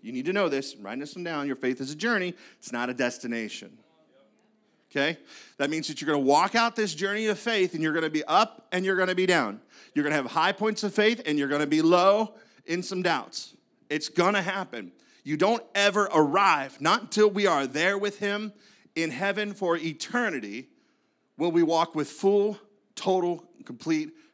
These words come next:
confidence. See, we're not gonna have to have, to have faith when we're present with him, right? Faith is the substance of things hoped for, the evidence of things not seen. Well, guess what? I can see you. I don't need faith no more. When we get to heaven. But, but till that day,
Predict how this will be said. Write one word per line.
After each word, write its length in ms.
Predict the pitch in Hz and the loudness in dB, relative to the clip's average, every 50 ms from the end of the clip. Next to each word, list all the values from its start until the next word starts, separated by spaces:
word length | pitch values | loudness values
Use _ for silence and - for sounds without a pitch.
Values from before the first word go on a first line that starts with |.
| _ - | _ -8
confidence. 500 | - 160 151 135 123 - 123 139 107 - | -4 -4 -2 -2 -4 -8 -14 -16 -10 -6
See, 100 | - 208 | -2 2
we're 80 | 202 | 4
not 100 | 240 247 | 4 4
gonna 120 | 220 196 196 | 4 2 0
have 220 | 220 214 190 160 | 0 -2 -2 -6
to 80 | - 196 | -4 0
have, 180 | 202 247 - - | 0 0 0 0
to 60 | 180 | -2
have 180 | 170 151 143 - | -2 -2 -4 -2
faith 280 | - 156 143 139 139 | -2 -2 0 0 -2
when 120 | 147 135 127 | -2 -2 -2
we're 80 | 120 | 0
present 340 | 110 - 190 233 196 160 135 | 2 2 2 2 2 0 -4
with 120 | 131 127 | -4 -4
him, 140 | 131 123 113 | -2 -2 0
right? 240 | 123 147 190 202 - - _ _ _ _ _ _ _ - | 0 -2 -2 -4 -8 -14 _ _ _ _ _ _ _ 0
Faith 180 | 202 220 214 196 | 2 2 2 0
is 120 | 165 143 | -4 -6
the 60 | 135 | -6
substance 340 | 120 - 165 143 123 131 127 | -4 -4 -4 -4 -4 -6 -10
of 60 | 123 | -8
things 180 | 127 143 147 135 | -6 -6 -6 -4
hoped 240 | - - 226 - - | -2 -2 -2 -2 -2
for, 140 | - 120 110 | -4 -2 0
the 100 | 120 131 | 2 2
evidence 300 | 139 139 135 135 - 131 | 2 0 0 -2 -4 -6
of 60 | 107 | -4
things 220 | - 139 127 123 | -2 0 0 0
not 220 | 120 143 135 120 - | 0 -2 -2 -2 -2
seen. 240 | - 185 135 95 - | -2 -2 -2 -2 -4
Well, 120 | - - | -4 -2
guess 180 | 127 139 139 139 | 0 0 2 2
what? 160 | 156 131 - | 2 2 2
I 60 | - 131 | 0 -2
can 180 | - 127 110 | -4 -4 -6
see 140 | - - 180 | -4 -4 -4
you. 240 | 156 113 98 - - - | -2 -2 -4 -4 -2 -2
I 80 | - 131 | -2 -2
don't 100 | 127 - | 0 -2
need 180 | 151 151 - | -4 -4 -2
faith 200 | - 123 107 - | -2 -2 -2 -2
no 80 | 113 101 | -2 0
more. 240 | 110 127 107 87 - - _ _ _ _ _ _ _ _ _ _ _ _ _ _ _ _ _ _ _ _ _ _ _ | 0 0 0 -2 -6 -12 _ _ _ _ _ _ _ _ _ _ _ _ _ _ _ _ _ _ _ _ _ _ _
When 80 | - 104 | -6 -6
we 80 | 113 | 0
get 220 | 117 139 185 175 180 | 2 4 2 2 0
to 60 | - | -4
heaven. 400 | - 107 92 98 98 110 110 - _ _ _ _ _ _ _ _ _ _ _ _ _ _ _ _ _ _ _ _ _ _ _ _ _ _ _ _ _ _ _ | -8 -8 -8 -8 -12 -16 -18 -20 _ _ _ _ _ _ _ _ _ _ _ _ _ _ _ _ _ _ _ _ _ _ _ _ _ _ _ _ _ _ _
But, 120 | - 120 117 120 - _ _ _ _ _ _ _ | -10 -10 -10 -10 -14 _ _ _ _ _ _ _
but 160 | - 135 131 - | -8 -8 -4 0
till 160 | - 208 202 | 2 4 4
that 180 | 202 196 175 | 4 4 4
day, 460 | 165 202 220 233 185 165 165 190 185 | 4 4 4 4 4 2 -2 -6 -8